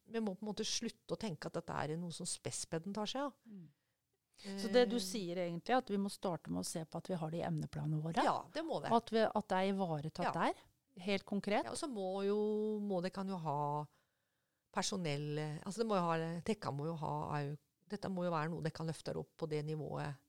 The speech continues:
Speaker 1: du sitter på da, i
Speaker 2: Mm.
Speaker 1: forhold til, ja, jeg driver jo mye som gjestforeleser, så
Speaker 2: Mm.
Speaker 1: jeg vet jo hvor mange <laughs> desperate lærerutdannere som ringer rundt omkring
Speaker 2: Mm.
Speaker 1: og spør, «Kan du komme og hjelpe?»
Speaker 2: Mm.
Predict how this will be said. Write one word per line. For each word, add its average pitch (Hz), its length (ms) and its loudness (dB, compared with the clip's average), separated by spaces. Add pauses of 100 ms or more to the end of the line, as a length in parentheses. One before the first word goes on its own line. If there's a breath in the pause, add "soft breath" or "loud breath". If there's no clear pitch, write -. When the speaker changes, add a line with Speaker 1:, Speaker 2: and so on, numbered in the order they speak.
(280)
Speaker 1:
du 160 160 -2
sitter - 320 -4
på 320 120 6
da, 330 100 4 (140)
i 226 100 -4
Speaker 2:
Mm. 208 40 -6
Speaker 1:
forhold 180 380 -6
til, 180 280 -2 (1400 loud breath)
ja, - 260 2
jeg 208 340 4 (160)
driver 196 240 0
jo - 20 0
mye 190 200 -2
som 160 120 -2
gjestforeleser, 165 640 -2
så 190 600 -4
Speaker 2:
Mm. - 60 -10
Speaker 1:
jeg 185 180 0
vet 160 320 2
jo 220 80 -4
hvor 220 480 2
mange 170 1120 -2
<laughs> - 800 -4 (320 loud breath)
desperate 196 800 10
lærerutdannere 165 680 4
som 208 160 4
ringer 196 380 0
rundt 190 140 0
omkring 226 280 0 (180)
Speaker 2:
Mm. 214 140 4
Speaker 1:
og 156 60 4
spør, 175 320 -2
«Kan 190 200 -2
du 170 120 2
komme 143 360 -2
og 151 220 0
hjelpe?» 156 380 2 (220 loud breath)
Speaker 2:
Mm. 185 200 -14